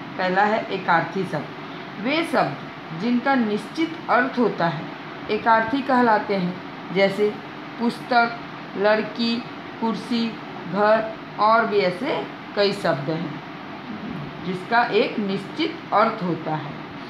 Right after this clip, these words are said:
उ-, फिर दूसरा है अनेकार्थी शब्द। एक ही शब्द के कई अर्थ होते हैं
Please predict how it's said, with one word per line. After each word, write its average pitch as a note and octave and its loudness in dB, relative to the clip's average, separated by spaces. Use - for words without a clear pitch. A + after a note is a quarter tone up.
उ-, G3 -2
फिर A3 -4
दूसरा A#3 4
है A3+ 4
अनेकार्थी A#3+ 2
शब्द। - -6
एक D#4 2
ही E4 4
शब्द C#4 2
के C#4+ -2
कई D#4 2
अर्थ G3+ 4
होते D#3+ -2
हैं C#3 -8